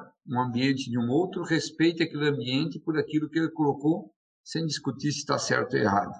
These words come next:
Se tu tiver intimidade, tu pode perguntar, tentar mudar, mas não discuta, não, ou, ou você vá lá e obedeça. E quando você entrar numa instituição, numa empresa para trabalhar,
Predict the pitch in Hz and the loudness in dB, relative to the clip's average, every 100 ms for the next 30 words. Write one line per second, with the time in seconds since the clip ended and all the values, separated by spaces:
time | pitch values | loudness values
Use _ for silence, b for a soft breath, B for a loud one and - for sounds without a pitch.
0 | - - 165 139 139 151 151 143 143 139 | -16 -14 -10 -4 0 2 2 0 0 2
1 | 143 151 165 156 160 160 156 196 190 - | 2 2 -4 -2 2 2 2 -4 -8 -16
2 | _ 110 110 113 104 104 151 190 196 190 | _ -2 2 0 0 2 4 6 4 0
3 | - - _ _ _ 107 104 113 110 131 | -6 -14 _ _ _ -2 2 2 2 2
4 | 127 165 226 - - _ - 208 170 - | 4 4 4 -2 -16 _ -6 -2 -2 -6
5 | - 415 415 - 101 117 139 127 123 113 | 0 2 4 0 0 0 0 0 2 2
6 | 117 104 107 - 123 127 117 139 180 302 | 2 -4 -6 -2 0 4 4 6 6 4
7 | 220 202 196 - - _ b b _ 139 | 6 4 2 -4 -12 _ b b _ -4
8 | 147 151 147 147 135 143 139 131 131 - | 0 0 2 2 4 4 2 0 -4 -8
9 | 117 127 110 131 139 123 113 110 127 113 | -8 -6 -4 -2 0 0 -2 -2 -2 -4
10 | - 117 110 117 110 107 110 185 | -4 -4 -2 0 2 4 6 4